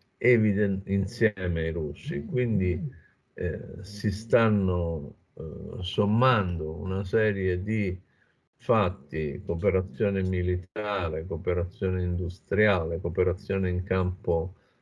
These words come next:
energetico, eh, che servono, diciamo, a mettere fieno in cascina per la Cina.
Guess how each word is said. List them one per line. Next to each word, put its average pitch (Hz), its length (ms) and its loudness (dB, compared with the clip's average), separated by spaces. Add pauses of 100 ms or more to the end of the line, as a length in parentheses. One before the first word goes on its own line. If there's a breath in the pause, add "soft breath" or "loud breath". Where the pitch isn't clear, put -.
(120)
energetico, 98 1400 4 (560)
eh, 85 960 2 (520)
che 127 480 4 (240)
servono, 95 920 0
diciamo, 92 460 0
a 90 40 0
mettere 92 540 2
fieno 90 240 0
in 85 100 -2
cascina 76 600 -4
per 71 200 -8
la 69 200 -6
Cina. - 520 -8